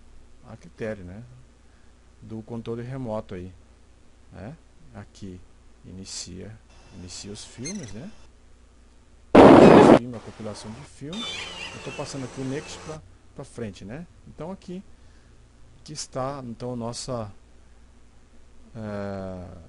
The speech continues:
a nossa construção aí da, da introdução, né? Que roda primeiramente o vídeo e depois entra aí no menu.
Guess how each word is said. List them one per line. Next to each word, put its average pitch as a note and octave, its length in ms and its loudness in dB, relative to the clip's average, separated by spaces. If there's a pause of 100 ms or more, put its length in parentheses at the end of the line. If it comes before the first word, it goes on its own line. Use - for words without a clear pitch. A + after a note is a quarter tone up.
(560)
a - 60 -10
nossa A2+ 420 -6 (300)
construção C3 640 -8
aí G2+ 160 -6
da, F#2 420 -8 (280)
da F#2+ 240 -12
introdução, C#3 760 -6 (960)
né? A#2 300 -10 (680)
Que - 120 -14
roda A2 360 -6
primeiramente G#2+ 560 -8
o C#3+ 40 -10
vídeo C3+ 520 -8
e A3+ 120 -12
depois D3 500 -10
entra C3+ 280 -8
aí B2 80 -6
no C3 80 -6
menu. B2+ 400 -6